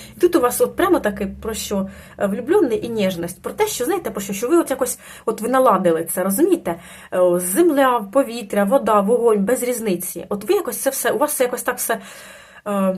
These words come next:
ну, м'яко говоря, непогано виходить. Розумієте, ви почуваєте підтримку, дивіться сюди, підтримку з усіх сторін, ви розумієте, розумієте? М, знову ж таки, про те, що хтось почистився від мороків, дівчатки і мальчики, е, когось просто намагалися збити шляху, але вам кажуть про те, що ви знаєте, от ви якось,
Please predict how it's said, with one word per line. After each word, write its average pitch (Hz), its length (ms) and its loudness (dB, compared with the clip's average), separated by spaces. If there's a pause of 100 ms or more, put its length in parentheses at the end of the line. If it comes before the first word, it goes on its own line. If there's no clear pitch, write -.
(360)
ну, 247 180 -2
м'яко 262 420 0
говоря, 294 280 4
непогано 262 680 2
виходить. 180 680 0
Розумієте, 247 360 -2
ви 330 160 2
почуваєте 233 640 -2
підтримку, 196 720 -4
дивіться 202 320 -6
сюди, 185 180 -6
підтримку 262 480 -2
з 226 40 -8
усіх 330 280 -2
сторін, 233 400 0
ви 175 80 0
розумієте, 175 580 -4
розумієте? 202 420 -8 (480)
М, 196 360 -2
знову 214 260 0
ж 202 60 -8
таки, 208 180 -8
про 240 120 -8
те, 427 120 0
що 269 120 -4
хтось 339 220 -2
почистився 202 560 -6
від 269 280 -8 (300)
мороків, 208 720 2
дівчатки 208 480 -4
і - 120 -6
мальчики, 196 600 -6 (260)
е, 208 100 4
когось 392 260 2
просто 254 400 2
намагалися 226 600 0
збити 214 300 -2
шляху, 277 380 -4
але 226 200 2
вам 240 160 -4
кажуть 233 220 -6
про 247 120 -6
те, 415 120 0
що 247 180 -4
ви 233 100 -2
знаєте, 285 300 0
от 196 100 -2
ви 269 80 2
якось, 226 360 -2